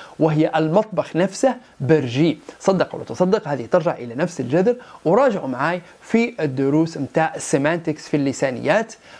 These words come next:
وفي المورفولوجي، وكيف الكلمات تقع وإلى آخره في، وتتغير في اللغة الأمازيغية. هذا مش مجاله هنا.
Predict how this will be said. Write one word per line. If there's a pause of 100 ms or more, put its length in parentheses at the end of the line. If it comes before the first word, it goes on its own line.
(120)
وفي
المورفولوجي، (180)
وكيف
الكلمات (240)
تقع
وإلى
آخره (140)
في،
وتتغير (240)
في
اللغة
الأمازيغية.
هذا
مش
مجاله
هنا.